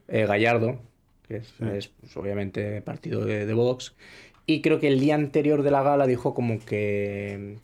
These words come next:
Speaker 1: que es que lo, la gente se dedica al cine, son unos señoritos que quieren vivir de subvenciones. Cuando se planea, hijo, hijo mío, pues tú estás dedicándote a la política y estás re-, y estás ganándote un sueldo con dinero público, no sé qué me estás contando.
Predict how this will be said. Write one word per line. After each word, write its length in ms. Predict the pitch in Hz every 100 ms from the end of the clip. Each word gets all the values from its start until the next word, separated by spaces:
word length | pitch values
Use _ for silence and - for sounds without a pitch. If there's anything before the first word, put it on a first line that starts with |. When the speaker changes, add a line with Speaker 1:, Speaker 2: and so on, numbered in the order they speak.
| -
Speaker 1:
que 80 |
es 80 | 113
que 320 | - 131 127 120
lo, 480 | 117 113 110 110 98
la 220 | - 104
gente 240 | - 120 123
se 80 |
dedica 220 | 135 131 127
al 60 |
cine, 220 | 120 131
son 120 | 131 127
unos 120 | 117
señoritos 420 | 123 120 120 123
que 140 | 123
quieren 180 | 110 117
vivir 200 | 113 110
de 40 | 123
subvenciones. 760 | 127 101 98 - 95 90 - -
Cuando 180 | - 95
se 100 | 95
planea, 300 | - 92 87
hijo, 140 | 95 - _ 123 -
hijo 140 | -
mío, 200 | 147 110
pues 140 | 98 -
tú 100 | 104
estás 220 | 98 110
dedicándote 440 | 110 107 110 104
a 60 | 113
la 60 |
política 520 | 104 113 110 113 120 120
y 80 |
estás 200 | 113 117
re-, 200 | 120 123 -
y 80 | 127
estás 340 | 120 131 127
ganándote 400 | - 127 127 120
un 100 | 127
sueldo 460 | 120 131 127 135 139 - - _
con 180 | - 147
dinero 320 | 123 117 101
público, 300 | 104 135 104
no 80 | 98
sé 80 | 104
qué 60 |
me 60 | 104
estás 180 | - 104
contando. 500 | 113 113 143 107